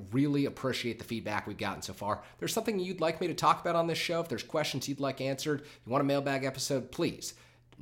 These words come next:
send me an email, K O Crowley at gmail dot com. Uh, tweet me, K O underscore Crowley. Comment on YouTube. I will do whatever I can because this is going to be a fascinating offseason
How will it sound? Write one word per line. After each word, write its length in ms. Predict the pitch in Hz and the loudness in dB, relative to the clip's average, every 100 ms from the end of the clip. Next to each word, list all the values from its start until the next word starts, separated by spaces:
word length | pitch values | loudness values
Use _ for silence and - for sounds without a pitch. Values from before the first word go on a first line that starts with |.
| 73 | -10
send 300 | - - 147 | 0 2 4
me 100 | 156 | 2
an 60 | 135 | 2
email, 380 | 135 135 135 131 | 2 4 4 2
K 320 | - 147 160 | 2 4 4
O 100 | 143 | 4
Crowley 420 | - 127 127 117 | 2 2 2 0
at 60 | 87 | -2
gmail 400 | 117 113 110 104 | -2 -2 -4 -2
dot 240 | 101 - | -2 -2
com. 420 | 139 127 127 123 - - - | 0 2 2 -2 -8 -18 -18
Uh, 140 | - - - - - - - - | -18 -18 -20 -20 -20 -20 -14 -4
tweet 300 | 160 160 165 | 0 2 2
me, 320 | 160 156 - - | 0 -2 -6 -2
K 280 | 147 147 | 2 4
O 180 | 143 139 | 6 4
underscore 420 | 135 123 113 131 | 0 -4 -4 -4
Crowley. 560 | 120 127 120 113 113 110 - - | -2 0 0 2 -2 -4 -14 -2
Comment 320 | 139 147 151 | 2 4 4
on 160 | 131 117 | 4 2
YouTube. 400 | 117 - 120 117 | -2 2 2 2
I 100 | 113 | -2
will 100 | 110 | -2
do 120 | 120 | -2
whatever 440 | 113 113 120 127 | -2 -4 -4 -2
I 80 | 117 | -2
can 280 | 104 117 101 | -2 -4 -4
because 280 | 85 107 95 | -4 -6 -4
this 260 | 101 123 | -2 -2
is 80 | 135 | -2
going 220 | - 113 | -4 -6
to 60 | 101 | -6
be 200 | 104 - | -6 -6
a 120 | 95 | -8
fascinating 720 | - - 117 123 - 123 117 | -8 -6 -2 -2 -2 -2 -4
offseason 580 | 101 98 - 87 73 | -4 -4 -4 -8 -10